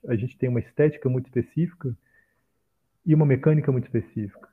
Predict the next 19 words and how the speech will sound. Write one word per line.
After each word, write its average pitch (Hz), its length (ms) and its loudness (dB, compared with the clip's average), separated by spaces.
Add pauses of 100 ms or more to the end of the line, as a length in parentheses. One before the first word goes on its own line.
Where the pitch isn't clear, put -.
(180)
E 123 100 -2
o 120 60 -2
que - 120 -10
prende 156 460 0
as 123 100 0
pessoas 110 640 -2
no 110 160 -4
jogo 113 520 -2 (600)
é 127 100 -4
a 113 60 2
mecânica. 117 560 -4 (1040)
A 120 80 0
estética 135 880 0 (280)
dá 123 180 2
suporte - 460 0
à - 20 0
mecânica 123 460 0
do 127 140 0
jogo. 110 320 -6